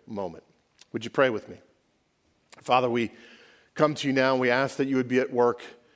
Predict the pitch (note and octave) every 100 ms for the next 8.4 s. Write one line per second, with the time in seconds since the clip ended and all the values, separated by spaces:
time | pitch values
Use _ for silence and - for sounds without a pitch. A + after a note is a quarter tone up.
0 | _ _ A#2 A#2+ - D3+ D3 C3+ - D3
1 | C#3 C3+ B2 C3 B2 B2 B2+ C3 C3+ C#3
2 | C3 B2+ G#2+ A#2 A2 G#2+ - D3 C#3 B2
3 | A#2 - D3 D3 D3 B2+ B2 A#2 B2 A2+
4 | A2 - - D3 D3 C3 B2+ A#2 A#2+ C3+
5 | C3+ B2+ - - - C3+ C#3 C3+ - C3
6 | A#2 A#2+ - A#2+ B2 C3 B2+ - B2 A2+
7 | G#2+ - _ _ _ _ _ - B2 A2
8 | A#2 C3 F#2+